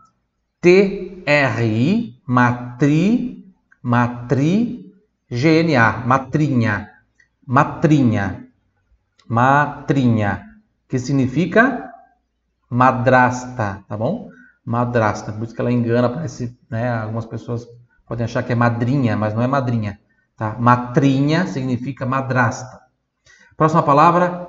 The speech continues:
segnalare. Segnalare. Repita. Segnalare. Segnalare. Mais uma vez. Segnalare.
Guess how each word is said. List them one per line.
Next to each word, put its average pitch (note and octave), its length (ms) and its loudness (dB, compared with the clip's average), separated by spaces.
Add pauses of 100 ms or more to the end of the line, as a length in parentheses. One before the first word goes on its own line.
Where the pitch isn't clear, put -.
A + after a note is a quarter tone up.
segnalare. B2+ 1080 4 (760)
Segnalare. A#2+ 880 2
Repita. F3 440 -2 (640)
Segnalare. C3 1120 2 (1500)
Segnalare. A#2+ 1120 2 (1300)
Mais A#2 160 -2
uma A2+ 100 0
vez. E3 460 0 (580)
Segnalare. A2+ 1040 2